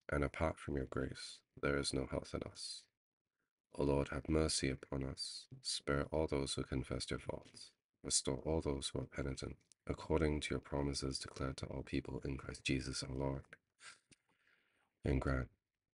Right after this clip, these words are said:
O most merciful Father, for his sake, that we may now live a godly, righteous, and sober life to the glory of your holy name. Amen. Grant to your faithful people, merciful Lord, pardon and peace,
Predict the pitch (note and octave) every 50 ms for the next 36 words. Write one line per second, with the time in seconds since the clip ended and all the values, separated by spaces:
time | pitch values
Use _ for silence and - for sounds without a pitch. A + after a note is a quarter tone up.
0 | - _ - D#2+ D2+ D2 D2+ D2 C#2+ - - - D#2 D#2 D#2 D2+ - - - D#2
1 | C#2+ - - C#2 C#2 C#2 C#2 C#2 C2 - - C#2 D2 C#2+ - - - C#2 B1+ B1+
2 | - - _ _ _ _ _ _ _ _ _ _ _ _ _ _ _ _ - E2+
3 | D#2+ D#2 - D#2+ E2 E2 D#2+ D#2 D#2+ D#2+ D#2 D2+ D2+ C#2+ - C#2+ C#2+ - - D#2+
4 | D#2+ D#2+ - E2+ E2 D#2+ D#2 D2 C#2+ C#2 - - - - - - D2 C2+ - -
5 | - - D2 C#2 C#2 C#2 C2 C2+ C2+ B1+ - - - - - - D#2+ D2+ D#2 C#2+
6 | - - - D2 D2 D2+ D2+ D#2 D#2 D2+ - - - C2 - C#2 C2 - - -
7 | - - D2+ D2 D2 D2 D2 D2 C#2+ C2+ B1+ C2 - - - C2 C2+ C2+ C2+ C2+
8 | C2+ C2 - _ _ _ _ _ _ _ _ _ _ _ _ _ _ _ _ _
9 | _ _ _ _ _ _ _ _ E3 - _ _ _ _ _ _ _ - - _
10 | _ - _ _ _ _ _ _ _ - - E2 D2 C#2+ - C#2+ C2+ - C#2+ C2
11 | - C#2+ C2 - D2+ D#2 - - D#2+ D#2 D#2 D#2 D2+ - D#2 - E2+ D#2+ D#2+ D#2
12 | D#2 D2+ - - C#2+ C#2+ C#2+ C#2+ C#2 C#2+ C#2+ C#2 C#2 C2+ - C#2+ C#2 C#2+ C#2+ -
13 | - - - -